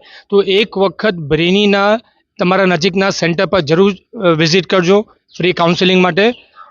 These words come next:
વધુ માહિતી માટે તમે ડબલ્યુ ડબલ્યુ ડબલ્યુ ડોટ બ્રેની ડોટ કો ડોટ ઇન પર વિઝિટ કરી શકો છો.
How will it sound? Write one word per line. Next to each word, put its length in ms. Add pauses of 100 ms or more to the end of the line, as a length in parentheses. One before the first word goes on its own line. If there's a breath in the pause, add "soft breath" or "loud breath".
વધુ 220
માહિતી 420
માટે 260
તમે 320
ડબલ્યુ 320
ડબલ્યુ 300
ડબલ્યુ 300
ડોટ 260
બ્રેની 340
ડોટ 220
કો 160
ડોટ 220
ઇન 100
પર 260 (240 soft breath)
વિઝિટ 300
કરી 160
શકો 240
છો. 220